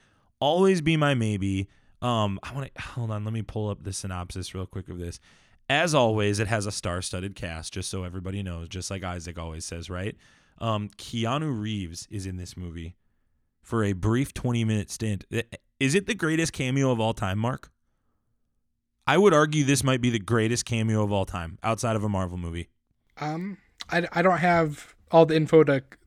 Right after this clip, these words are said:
Speaker 2: to comment on that right now to give you an answer, but it was definitely in the top five.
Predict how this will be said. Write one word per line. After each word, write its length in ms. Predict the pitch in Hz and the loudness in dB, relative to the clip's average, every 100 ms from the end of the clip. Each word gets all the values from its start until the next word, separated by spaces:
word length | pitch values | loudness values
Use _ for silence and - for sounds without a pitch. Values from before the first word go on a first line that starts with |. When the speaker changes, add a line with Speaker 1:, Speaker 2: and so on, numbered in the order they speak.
| 147 | -6
Speaker 2:
to 100 | 139 | -4
comment 480 | 135 - 156 151 143 | -2 4 4 4 0
on 140 | 147 147 | 0 2
that 220 | 139 - | 2 -2
right 240 | 143 143 131 | 0 0 2
now 200 | 139 143 | 2 2
to 100 | 139 | 2
give 160 | 139 | 2
you 140 | 135 131 | 2 2
an 80 | 131 | 2
answer, 320 | 139 - 175 | 0 2 2
but 160 | 143 | 4
it 40 | 143 | 2
was 160 | 135 | 2
definitely 600 | - 143 - 147 139 131 - - - - - _ - | 2 2 4 2 2 0 -6 -20 -20 -20 -20 _ -2
in 80 | 147 | 0
the 60 | |
top 240 | 135 135 - | 4 2 4
five. 360 | 139 120 113 | 4 4 -2